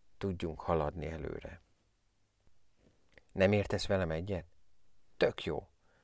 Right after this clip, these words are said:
Ha nem értesz velem egyet, akkor sokkal nagyobb az ingered arra, hogy elmondd nekem, meg a világnak, mint hogyha mindennel egyetértenél. Ezért érdemes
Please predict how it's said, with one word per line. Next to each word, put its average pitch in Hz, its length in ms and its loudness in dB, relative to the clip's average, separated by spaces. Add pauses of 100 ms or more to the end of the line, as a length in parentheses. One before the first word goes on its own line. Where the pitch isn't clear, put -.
(460)
Ha - 140 -6
nem 98 160 8
értesz 95 360 4
velem 78 240 0
egyet, 85 520 -4 (360)
akkor - 320 -8
sokkal 87 600 2
nagyobb 82 500 0 (560)
az - 280 -10
ingered 95 600 4
arra, 87 280 4
hogy 76 200 -6
elmondd 87 480 0 (120)
nekem, 117 480 -4 (840)
meg 76 260 -4
a 73 260 -4
világnak, 92 840 -2 (500)
mint 92 180 -2
hogyha 98 220 -4
mindennel 76 500 0
egyetértenél. 71 920 -6 (1800)
Ezért 101 440 0
érdemes 104 760 2